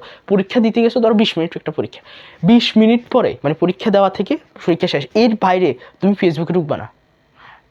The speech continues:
বা হচ্ছে YouTube-এ ঢুকবে না, বা হচ্ছে Instagram, বা যাই হোক কোনো জায়গায় ঢুকবে না। Just হচ্ছে পরীক্ষা দিতে আসছো, পরীক্ষা দিয়ে চলে গেছো, ক্লাস করতে আসছো, ক্লাস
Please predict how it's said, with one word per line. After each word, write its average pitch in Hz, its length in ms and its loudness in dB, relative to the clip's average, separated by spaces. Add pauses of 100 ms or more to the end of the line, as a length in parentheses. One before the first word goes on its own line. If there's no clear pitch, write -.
(640)
বা 165 100 0
হচ্ছে 185 260 -2 (280)
YouTube-এ 196 260 4
ঢুকবে 180 220 0
না, 120 80 -10
বা 156 100 -2
হচ্ছে 208 200 -2
Instagram, 180 380 -2
বা 165 80 2
যাই 190 280 0
হোক 196 140 -4 (320)
কোনো 185 160 0
জায়গায় 196 180 2
ঢুকবে 165 140 -4
না। - 80 -10 (420)
Just 208 240 0
হচ্ছে 247 340 2 (120)
পরীক্ষা 185 240 -2
দিতে 208 200 -2
আসছো, 214 220 -2 (120)
পরীক্ষা 156 200 -6
দিয়ে 240 140 -4 (120)
চলে 135 140 0
গেছো, 117 140 -6 (140)
ক্লাস - 180 -2
করতে 226 200 0
আসছো, 254 160 0
ক্লাস - 300 -4